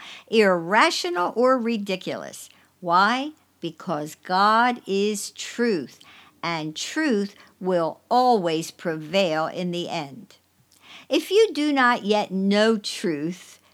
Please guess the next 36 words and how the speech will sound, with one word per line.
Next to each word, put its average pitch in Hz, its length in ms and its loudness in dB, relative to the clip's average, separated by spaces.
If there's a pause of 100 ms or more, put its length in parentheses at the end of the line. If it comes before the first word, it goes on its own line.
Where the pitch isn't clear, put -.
who 214 180 2
is 170 160 2
Jesus 196 560 -6
Christ, 151 800 -4 (260)
he 427 100 -4
is 370 260 0
giving 285 360 -2
you 220 180 2
an 196 120 0
invitation 233 760 -2
now 151 220 -2
to 170 200 -8
receive 233 540 -2
him. 127 360 -8 (320)
Won't 440 320 -4
you 453 160 4
accept 185 680 0
him 320 180 -4
as 180 240 -2
the 165 140 -8
truth 233 680 -4
you 165 280 -6
need? 208 560 -4 (840)
The 190 120 -6
truth 269 640 -2
you 214 240 0
are 147 180 2
looking 226 540 0
for? 311 540 -2 (480)
Pray 359 300 2
this 190 180 -4
simple 185 400 -6
prayer 143 320 -8
with 135 200 -12
me 131 140 -10
now. 123 380 -12